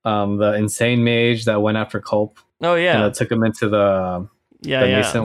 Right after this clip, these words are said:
Speaker 1: Warren.
Speaker 2: And I was actually, uh, reading it again this time. I was, like, losing my mind. I was like, "Wait,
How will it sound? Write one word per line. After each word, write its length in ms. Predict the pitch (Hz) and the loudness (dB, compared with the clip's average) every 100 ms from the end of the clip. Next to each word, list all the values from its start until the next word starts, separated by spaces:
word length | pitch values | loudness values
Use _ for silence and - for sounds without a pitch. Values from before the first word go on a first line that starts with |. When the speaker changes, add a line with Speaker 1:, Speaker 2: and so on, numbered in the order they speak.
| 110 | 0
Speaker 1:
Warren. 420 | 113 113 113 120 - _ | 0 0 -2 -4 -12 _
Speaker 2:
And 180 | 170 165 147 | -4 -2 -2
I 120 | 208 | 0
was 140 | 381 | 2
actually, 440 | 381 370 233 175 - | 2 2 0 0 -2
uh, 280 | 165 151 135 | 0 2 2
reading 360 | 139 170 180 | 0 0 0
it 100 | 160 | 0
again 260 | 131 139 151 | 0 0 0
this 160 | 123 | 0
time. 240 | - 117 - | -2 -6 -6
I 180 | 139 180 | -4 -2
was, 180 | 277 262 | -2 -2
like, 220 | 214 151 | -2 0
losing 400 | 127 151 180 160 | 0 2 0 0
my 120 | 131 123 | 0 0
mind. 280 | 127 123 - | 0 -2 -2
I 40 | |
was 120 | 170 | -4
like, 100 | 180 143 | -4 -2
"Wait, 280 | 160 123 | -2 -2